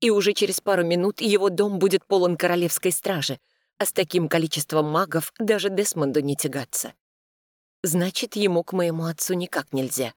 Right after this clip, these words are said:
Не сейчас, когда у нас нет твердой уверенности в том, что Алия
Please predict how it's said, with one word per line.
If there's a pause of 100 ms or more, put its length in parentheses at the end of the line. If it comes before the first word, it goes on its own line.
(580)
Не
сейчас,
когда
у
нас
нет
твердой
уверенности
в
том,
что
Алия